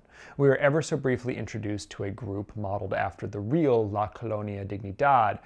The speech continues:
a German enclave in Chile where ex-Nazis fled and subsequently did some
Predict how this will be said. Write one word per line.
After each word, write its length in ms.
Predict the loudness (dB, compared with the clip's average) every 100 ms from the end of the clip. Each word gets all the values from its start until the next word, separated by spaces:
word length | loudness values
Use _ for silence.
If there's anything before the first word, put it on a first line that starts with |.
| -20 -8
a 80 | -6
German 500 | -4 -4 -2 -2 -4
enclave 680 | -4 -6 -6 -6 -6 -6 -8
in 120 | -14
Chile 540 | -12 -6 -2 -2 -4 -8 -14 -20 -6
where 340 | -2 -2 -2
ex-Nazis 800 | -4 -4 -6 -4 -6 -6 -6 -6
fled 480 | -2 4 4 2 -2
and 160 | -6 -6
subsequently 720 | -4 -4 -4 -4 -4 -4 -4
did 200 | -4 -6
some 200 | -10